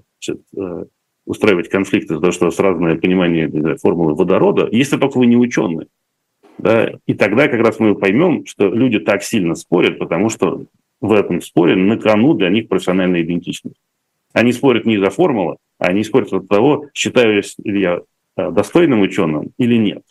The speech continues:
И если ты подвергаешь сомнению то, что я говорю, ты, наверное, сомневаешься в моей квалификации. Вот. Поэтому вам нужно ответить на вопрос не только, что этот человек думает, а почему этот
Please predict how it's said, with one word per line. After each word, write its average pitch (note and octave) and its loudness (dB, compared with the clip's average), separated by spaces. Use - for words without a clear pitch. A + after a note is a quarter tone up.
И G#2 0
если A2 -2
ты A#2 2
подвергаешь G#2+ 0
сомнению G2 0
то, G2 0
что - -4
я F#2+ 0
говорю, D3 2
ты, A#2+ 0
наверное, G#2 2
сомневаешься F#2+ 0
в E2+ -2
моей F2+ -2
квалификации. - -4
Вот. - 0
Поэтому A#2 2
вам C3+ 2
нужно B2 2
ответить A#2 0
на F#2 -2
вопрос E3 0
не A#2 0
только, B2 2
что - 2
этот G2 0
человек F2+ -2
думает, D#2+ -2
а A#2+ 0
почему B2+ 2
этот G#2+ 0